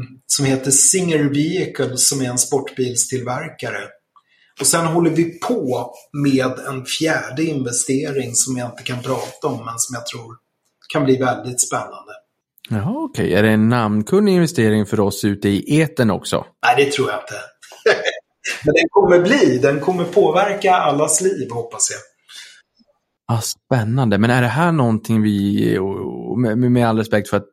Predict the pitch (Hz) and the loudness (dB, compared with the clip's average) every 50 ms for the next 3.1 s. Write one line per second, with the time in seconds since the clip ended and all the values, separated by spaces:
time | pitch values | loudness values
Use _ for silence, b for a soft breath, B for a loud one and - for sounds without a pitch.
0 | - 104 107 110 113 110 101 110 104 110 107 98 - - - 104 95 104 98 95 | -8 -4 -2 0 0 2 4 4 4 4 2 0 -2 -2 -2 0 2 2 0 0
1 | - 110 110 135 156 165 160 143 - - 120 - - 170 160 - - 131 143 - | 0 0 2 4 4 4 4 2 2 -2 -2 -2 0 -2 -2 -2 0 -2 -4 -4
2 | - - 135 127 123 113 127 120 - - 113 127 120 120 113 - 123 123 127 127 | -2 -2 0 2 2 2 2 0 0 0 0 2 2 0 0 0 0 0 2 2
3 | 120 113 | 2 0